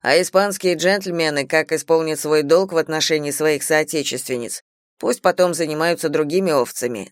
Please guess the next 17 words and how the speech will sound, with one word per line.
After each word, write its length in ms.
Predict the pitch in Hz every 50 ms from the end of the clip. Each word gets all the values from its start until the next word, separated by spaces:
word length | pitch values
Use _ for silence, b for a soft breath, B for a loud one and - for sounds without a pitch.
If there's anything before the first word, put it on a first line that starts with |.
| _ -
насколько 560 | 151 156 160 151 - - 175 160 - - 151
хватит 440 | - - 156 143 123 - 139 131 -
сил". 340 | - - 123 107 82 - - _ _ _ _ _ _ _ _ _ _ _ _ _
Наконец 500 | - 175 185 180 202 196 208 220 202 196
он 120 | 202 185 175
посмотрел 540 | - 170 - 185 175 165 - 180 185 175 175
мне 200 | 170 165 170 156
в 60 | 170
лицо. 500 | 165 170 165 - - 165 139 143 - - _ _ _ _ _ _ _ _ _ _ _ _ _
"Чистота 600 | - - 170 170 - - 170 170 165 - 175 185
породы 480 | 180 - 180 165 160 170 175 175 175 170
не 120 | 165 165
пострадает, 760 | 151 - 170 156 - - 165 160 156 156 170 180 180 160 - -
миссис 380 | 147 147 143 - - 135 - 147
МакАртур, 720 | 143 135 135 - 113 113 - - - 120 - - - _
уверяю 600 | - - 165 156 165 165 160 175 175 160 139 139
вас, 420 | - 95 78 71 - - - -